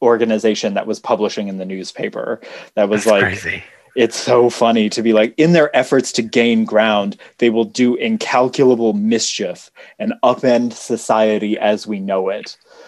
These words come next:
Speaker 1: So basically, <laughs> these people wanted us to live in tiny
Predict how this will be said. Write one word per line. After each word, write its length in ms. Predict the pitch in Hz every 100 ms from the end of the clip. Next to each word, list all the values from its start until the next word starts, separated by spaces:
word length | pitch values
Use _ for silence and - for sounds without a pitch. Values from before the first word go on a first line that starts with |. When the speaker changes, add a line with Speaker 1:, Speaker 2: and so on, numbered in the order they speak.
| -
Speaker 1:
So 140 | - 113
basically, 640 | 131 160 151 - 120 113 - -
<laughs> 240 | - - -
these 160 | 110
people 320 | - 113 120
wanted 280 | 110 110 110
us 160 | 107 -
to 100 | -
live 240 | 104 107 98
in 160 | 101
tiny 540 | 104 - 104 101 107